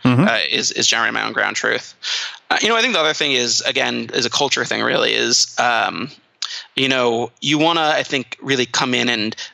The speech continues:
Speaker 2: uh, in the first week or two, y-, uh, one of my big things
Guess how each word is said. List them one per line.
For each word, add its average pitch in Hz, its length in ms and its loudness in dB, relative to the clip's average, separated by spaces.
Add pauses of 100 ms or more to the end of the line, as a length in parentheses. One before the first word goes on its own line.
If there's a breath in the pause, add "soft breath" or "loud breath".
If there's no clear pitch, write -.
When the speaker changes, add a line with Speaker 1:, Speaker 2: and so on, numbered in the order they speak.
(140)
Speaker 2:
uh, 117 400 2 (400)
in 143 100 2
the - 60 2
first - 260 0
week 127 200 0
or 123 80 2
two, 120 260 2
y-, 120 160 -4 (140)
uh, - 300 -4
one 139 180 2
of 131 60 2
my 123 180 2
big 123 160 -2
things 120 420 0